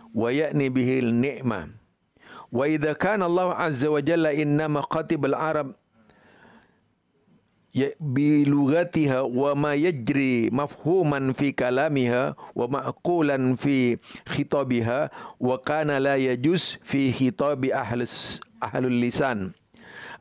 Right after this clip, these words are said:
ay yaqul al-qail fa'altu bi yaday wa ya'ni ni'mah.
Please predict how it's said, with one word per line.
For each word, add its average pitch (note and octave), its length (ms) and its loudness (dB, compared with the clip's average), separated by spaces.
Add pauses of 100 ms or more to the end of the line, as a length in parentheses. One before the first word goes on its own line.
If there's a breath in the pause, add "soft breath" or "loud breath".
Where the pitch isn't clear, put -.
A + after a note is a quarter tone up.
ay C3+ 240 0
yaqul D3+ 260 -2
al-qail E3 680 2 (580 loud breath)
fa'altu D3+ 720 0
bi B2 220 2
yaday A#2 480 0 (100)
wa A#2 160 -2
ya'ni D3+ 400 0
ni'mah. C3+ 640 0